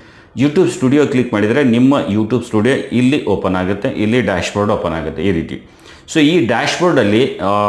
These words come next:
ಮೇನ್ ಬರಬೇಕಾಗಿರೋದು ಇಲ್ಲಿ ಮೇಲ್ಗಡೆ ನೋಡಿ ಲೆಫ್ಟ್ ಹ್ಯಾಂಡ್ ಸೈಡಲ್ಲಿ ಮೂರು ಲೈನ್ ಕಾಣ್ತಿದೆಯಲ್ಲ, ಇದ್ರ ಮೇಲೆ ಕ್ಲಿಕ್ ಮಾಡಿದರೆ ಮೆನು ಎಲ್ಲ ಎಕ್ಸ್ಪಾಂಡ್ ಆಗಿಬಿಡುತ್ತೆ.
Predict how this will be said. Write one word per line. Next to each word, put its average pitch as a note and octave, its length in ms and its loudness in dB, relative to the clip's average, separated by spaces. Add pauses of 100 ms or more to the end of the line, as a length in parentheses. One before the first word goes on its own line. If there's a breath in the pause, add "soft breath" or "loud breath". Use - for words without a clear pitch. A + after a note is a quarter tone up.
(540)
ಮೇನ್ C#3+ 340 4
ಬರಬೇಕಾಗಿರೋದು A2 720 2
ಇಲ್ಲಿ B2+ 240 2
ಮೇಲ್ಗಡೆ C3 460 2
ನೋಡಿ G2+ 240 2
ಲೆಫ್ಟ್ G#2+ 280 -2
ಹ್ಯಾಂಡ್ C#3 200 0
ಸೈಡಲ್ಲಿ G#2 520 0 (280 loud breath)
ಮೂರು D3+ 280 4
ಲೈನ್ A#2+ 260 2
ಕಾಣ್ತಿದೆಯಲ್ಲ, G#2 640 0
ಇದ್ರ G#2+ 200 0
ಮೇಲೆ A#2+ 200 2
ಕ್ಲಿಕ್ A#2+ 300 -2
ಮಾಡಿದರೆ B2 320 0
ಮೆನು A#2 380 2
ಎಲ್ಲ A2 220 0
ಎಕ್ಸ್ಪಾಂಡ್ G#2 440 0
ಆಗಿಬಿಡುತ್ತೆ. F#2 600 -2